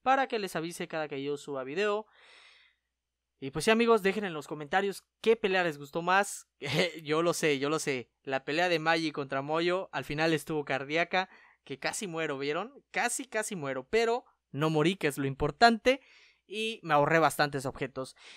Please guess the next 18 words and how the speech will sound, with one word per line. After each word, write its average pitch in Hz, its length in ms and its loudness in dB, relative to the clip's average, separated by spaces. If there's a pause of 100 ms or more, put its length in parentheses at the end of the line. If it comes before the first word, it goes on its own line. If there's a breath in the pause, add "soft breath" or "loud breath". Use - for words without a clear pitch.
(120)
Y 180 120 -8
pues 208 140 0
amigos, 277 460 4
es 165 140 -6
todo 190 140 2
de 196 60 4
mi 226 120 0
parte, 269 480 2
lo 147 140 -10
vuelvo 151 180 -4
a 180 80 -6
mencionar. 262 520 -4
Nos 151 300 -8
vemos 214 520 4
en 151 180 -8
el 147 100 -6
siguiente 196 560 -8
video. 202 480 0